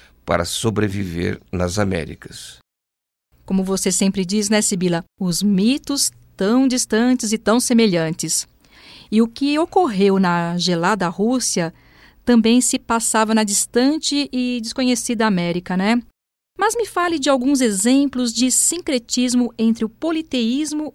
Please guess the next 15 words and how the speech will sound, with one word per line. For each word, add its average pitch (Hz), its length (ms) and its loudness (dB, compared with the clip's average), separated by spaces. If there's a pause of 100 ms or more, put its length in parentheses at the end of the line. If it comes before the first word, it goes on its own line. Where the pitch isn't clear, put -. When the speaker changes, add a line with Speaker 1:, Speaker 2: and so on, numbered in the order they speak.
Speaker 2:
e 254 120 -2
o 254 80 0
monoteísmo 254 920 -2
eslavo. 165 560 -6 (1500)
Speaker 1:
Como 143 320 -2
eu, 110 240 0
eu 98 100 -4
já 87 200 -2
disse, 117 520 -4 (540)
sobraram 107 720 0 (200)
poucas 147 500 0
informações 101 840 -2
da 98 100 -2
mitologia 92 720 -2
eslava. 90 600 -6